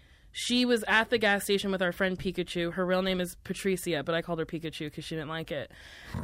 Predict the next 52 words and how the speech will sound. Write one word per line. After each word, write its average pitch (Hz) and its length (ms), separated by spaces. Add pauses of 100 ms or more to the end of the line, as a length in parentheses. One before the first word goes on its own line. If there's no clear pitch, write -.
(120)
And, 214 340
uh, 190 520 (120)
so - 160
they 220 140
were 247 60
at 262 60
the 269 80
gas 208 200
station, 196 420
and 190 120
I 190 100
think 294 320
Parvez 220 420
jokingly 202 460
said 180 220
to 185 60
them, 190 140
he's 185 120
like, 190 160 (280)
"Oh, 285 140
I 269 140
wish 294 220
one 254 140
of 247 80
you 240 100
would 208 120
marry 247 300
me 208 140
so 208 140
I 208 60
could 220 120
stay 254 280
here." 226 160
And 190 80
they're 190 100
like, 175 300
"Hold 208 240
that 190 200
thought, 165 280
we 185 100
got 175 220
somebody." 220 360
<laughs> - 520
And 202 100
then 202 80
they 196 100
went, 208 280
picked 240 220
me 233 120
up 202 200
in 190 100
her, 175 420